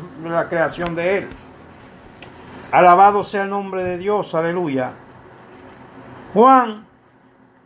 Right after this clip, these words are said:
se sintió intrigado por los milagros de Jesús y estuvo dispuesto a escuchar. Jesús le presentó el mensaje del reino y le dijo que si querían entrada en el reino de Dios, necesitaba nacer de nuevo.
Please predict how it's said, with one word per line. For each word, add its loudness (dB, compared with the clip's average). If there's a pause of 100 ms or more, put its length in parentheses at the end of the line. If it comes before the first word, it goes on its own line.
(420)
se -4
sintió 2
intrigado 4
por 2
los 0
milagros 0
de -4
Jesús -6
y -4
estuvo -2
dispuesto 2
a 0
escuchar. 0 (360)
Jesús 4
le 4
presentó 0
el 2
mensaje 4
del -2
reino -2 (420)
y -6
le 4
dijo 6
que 2
si -6
querían -2 (340)
entrada 4
en -6
el -4
reino -2 (160)
de 2
Dios, 2 (460)
necesitaba 2
nacer 0
de -4
nuevo. -6